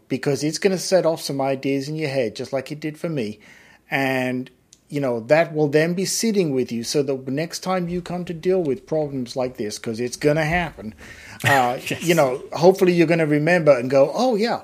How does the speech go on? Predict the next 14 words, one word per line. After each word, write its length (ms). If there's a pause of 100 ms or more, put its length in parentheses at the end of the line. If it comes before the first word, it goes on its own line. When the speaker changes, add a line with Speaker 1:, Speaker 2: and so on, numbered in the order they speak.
Speaker 1:
let, 180
let's, 320
let's 180
go 140
have 240
that 160
conversation. 600 (100)
Let's 180
talk 220
about 260
it." 80
So 120
we'll 160
put 320